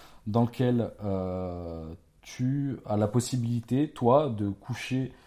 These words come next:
euh, avec d'autres hommes, euh, moi avec d'autres femmes. On, on impose un cadre, on impose certaines règles. À partir de là, on, euh, on évolue là-dedans et on essaie de, de pas dévier de tout ça.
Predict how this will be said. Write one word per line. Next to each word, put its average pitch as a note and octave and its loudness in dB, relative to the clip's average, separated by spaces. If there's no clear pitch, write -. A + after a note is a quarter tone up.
euh, F2 -6
avec F#2 -4
d'autres G#2 -2
hommes, D3+ 0
euh, F2+ -6
moi A2 2
avec G2 0
d'autres G2+ -6
femmes. C3+ -2
On, G2 -4
on G#2 2
impose A2+ 2
un A2 0
cadre, D#3+ 4
on A2 2
impose G#2 -2
certaines G#2 -2
règles. C#3+ 2
À G#2 -10
partir - -4
de G#2 0
là, A#2+ 6
on, G#2+ 2
euh, F2 -8
on A2 0
évolue A2+ 2
là-dedans A#2 4
et G2 -8
on G2+ 0
essaie G#2+ 2
de, A2+ 4
de G2+ 2
pas B2+ 4
dévier A#2 2
de A2+ -8
tout - -8
ça. A2+ -4